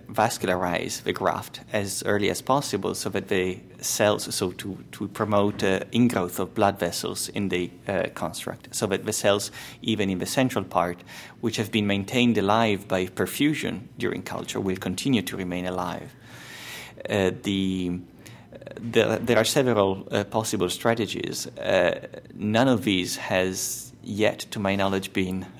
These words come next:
successfully proven. Um, but our concept is, uh, to include in the graft not only the cells which are competent in forming bone, but also endothelial cells which are competent to form blood vessels.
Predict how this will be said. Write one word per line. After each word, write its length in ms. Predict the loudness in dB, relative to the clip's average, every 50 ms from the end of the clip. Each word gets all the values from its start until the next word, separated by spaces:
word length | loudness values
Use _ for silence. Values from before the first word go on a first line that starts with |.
| -14 -10
successfully 720 | -6 -2 -2 -2 0 0 0 0 0 -2 -2 -4 -4 -4 -4
proven. 500 | -2 0 2 2 2 0 -4 -8 -10 -10 -12 -16 -16 -14 -14 -14 -14 -14 -16 -16 -14 -4
Um, 540 | 0 2 2 4 4 2 2 0 0 -2 -4 -6 -10 -14 -4
but 480 | 0 2 2 2 0 -4 -10 -10 -2 2 4
our 260 | 4 6 6 6 4
concept 520 | 4 2 2 2 4 2 0 0 0 2
is, 400 | 2 2 2 0 0 -4 -6 -6 -8 -10 -6 -4
uh, 140 | -4 -4 -4 -4 -2
to 80 | 0 0
include 440 | 0 0 0 2 2 4 4 4
in 120 | 2 0 0
the 180 | 0 -2 -2
graft 600 | -2 0 0 2 4 4 2 2 0 -6 -12 -14 -16 -18 -20 -20 -10 -4
not 220 | -2 -2 0 0
only 300 | 2 2 2 4 2 2
the 380 | 2 2 2 2 2 0 -4 -6 -6
cells 420 | -6 -2 2 2 2 2 2 -2 -4
which 180 | -4 -2 0
are 240 | 0 2 0 0 -2 -8 -18 -20 -14 -4
competent 460 | -2 0 0 0 -2 -2 -2 -2 -2
in 80 | -2 -2
forming 380 | 0 0 2 2 2 0 0
bone, 400 | 2 4 4 6 4 2 0 -4 -6 -10 -16 -18 -12 -6
but 140 | -2 0 2
also 240 | 2 2 2 0 0
endothelial 600 | 0 0 0 0 2 2 2 4 4 2 2 0
cells 440 | -2 -6 -6 -8 -8 -8 -8 -8 -8
which 160 | -6 -4 -4
are 80 | -4
competent 580 | -4 -4 -4 -4 -4 -4 -4 -4 -4 -6 -6 -6
to 60 | -10 -12
form 460 | -12 -4 0 2 4 4 2 2 -2 -10 -16 -10 -4
blood 180 | -2 -2 -2 -2
vessels. 500 | -4 -6 -6 -8 -8 -10 -10 -12 -12